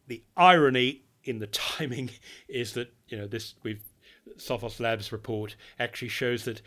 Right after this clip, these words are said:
whilst I O T vendors have been notorious, at least in the past, for not bothering with encryption and not getting on the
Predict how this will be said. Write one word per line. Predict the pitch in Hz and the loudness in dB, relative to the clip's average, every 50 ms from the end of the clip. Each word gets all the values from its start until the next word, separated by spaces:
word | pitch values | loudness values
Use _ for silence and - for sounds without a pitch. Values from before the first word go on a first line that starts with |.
| - - _ | -20 -20 _
whilst | - 123 120 131 131 127 127 131 127 127 127 - - - - - _ _ _ _ _ _ _ _ _ _ | -10 -2 0 2 4 4 4 4 2 0 -2 -6 -8 -10 -12 -16 _ _ _ _ _ _ _ _ _ _
I | - 147 135 135 127 123 | -2 0 0 2 2 0
O | 120 123 | 0 -2
T | 123 - - - 208 202 190 175 170 170 - _ _ _ _ | -2 -4 -4 -2 0 0 0 -2 -4 -8 -14 _ _ _ _
vendors | 123 113 131 127 127 123 120 110 113 107 110 110 107 - - - _ _ _ _ _ _ _ | -4 0 0 0 0 -2 -4 -4 -4 -4 -4 -4 -6 -10 -14 -16 _ _ _ _ _ _ _
have | _ - - 135 113 - | _ -6 -6 -6 -6 -4
been | - 127 117 117 117 | -4 -4 -4 -2 -4
notorious, | 113 110 104 107 - 160 156 143 131 117 110 107 - - | -4 -4 -4 -4 0 4 4 4 6 4 2 0 0 -4
at | 127 127 - | -6 -6 -4
least | - 123 117 113 - | -4 -4 -4 -4 -8
in | 113 113 | -12 -12
the | 113 | -12
past, | 110 - 123 117 113 110 107 - - - _ - - _ | -10 -10 -8 -6 -6 -6 -8 -10 -14 -18 _ -20 -20 _
for | - 113 | -10 -10
not | 107 113 135 190 269 - 277 - - - | -8 -2 2 2 2 2 2 -4 -6 -4
bothering | 156 113 104 101 104 101 101 101 98 | -4 -4 -2 -4 -6 -6 -6 -6 -8
with | 95 98 | -8 -10
encryption | 95 92 90 - 117 113 - - - 156 175 170 - - - _ | -10 -12 -8 -6 -8 -6 -6 -8 -8 -8 -8 -10 -12 -20 -20 _
and | - 127 113 113 123 | -10 -10 -8 -6 2
not | 143 180 220 - - - | 4 4 4 2 0 2
getting | 160 139 135 127 123 | 2 2 2 2 0
on | 117 117 120 120 | -2 -2 0 0
the | 120 117 117 113 110 | 0 0 0 -2 -6